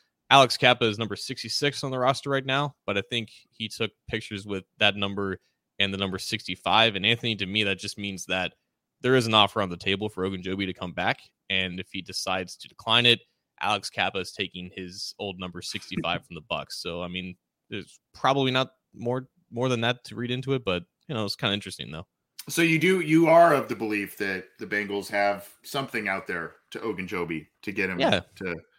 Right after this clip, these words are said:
Speaker 2: yeah.
Speaker 1: Be-, be-, the,
Speaker 2: Huh.
Speaker 1: the, the, the, that, that was the deal with Huber too. Like, Huber had an offer before the draft, and then they
Speaker 2: Mm-hmm.
Speaker 1: didn't draft a punter, and then he ended up taking it. So I could easily see that being the same case with Ogunjobi.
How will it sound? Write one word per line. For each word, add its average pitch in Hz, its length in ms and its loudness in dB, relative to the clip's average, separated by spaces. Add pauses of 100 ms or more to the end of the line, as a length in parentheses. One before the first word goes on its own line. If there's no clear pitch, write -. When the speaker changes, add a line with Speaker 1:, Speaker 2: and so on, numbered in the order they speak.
(180)
Speaker 2:
yeah. 98 220 2
Speaker 1:
Be-, 156 80 2
be-, 160 300 2
the, 160 140 6
Speaker 2:
Huh. 165 180 6
Speaker 1:
the, 165 100 0
the, 160 240 -4
the, 147 340 -6 (100)
that, 151 160 4
that 156 100 6
was 160 120 0
the 131 80 -6
deal 143 160 4
with 120 120 2
Huber 139 260 -4
too. 104 300 0
Like, 92 280 -6
Huber 120 360 -4
had 113 140 4
an 107 80 0
offer 104 380 -2
before 104 400 -6
the 104 80 -8
draft, 101 440 0
and 95 140 -10
then 95 220 -4 (100)
they 110 60 -8
Speaker 2:
Mm-hmm. 101 180 -6
Speaker 1:
didn't 101 120 0
draft 98 260 0
a 101 40 -16
punter, 101 240 -2
and 95 120 -2
then 95 140 -2
he 95 120 -4
ended 92 200 -4
up 90 100 -8
taking 98 240 -4
it. 85 120 -8
So - 140 -10
I 95 100 -2
could 98 200 -10 (140)
easily 104 240 -8
see 90 140 -8
that 95 160 -8 (220)
being 98 120 -8
the 95 80 -6
same 95 160 -6
case 95 200 -6
with 92 100 -4
Ogunjobi. 92 460 -4